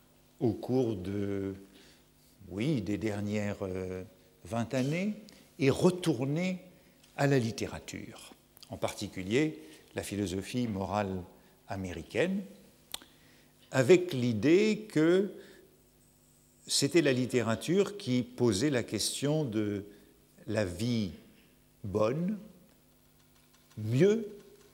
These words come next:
que la philosophie. La littérature demande comment vivre,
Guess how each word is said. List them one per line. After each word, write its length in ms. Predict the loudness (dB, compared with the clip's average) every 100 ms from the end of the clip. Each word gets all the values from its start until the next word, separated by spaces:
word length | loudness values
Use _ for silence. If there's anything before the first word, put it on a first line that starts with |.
| -12 0
que 80 |
la 160 | 2 2
philosophie. 720 | 2 0 0 -2 -8 -16 -20 -20 _ _ _ _ _ -14
La 120 | -6 -4
littérature 840 | -2 -4 -4 -6 -8 -6 -6 -6 -12 -20 -20 _ _ _ -12
demande 580 | -4 -4 -4 -4 -6 -8 -14 -20 _ _ _ -6
comment 280 | -4 -2 -4
vivre, 500 | -4 -4 -4 -6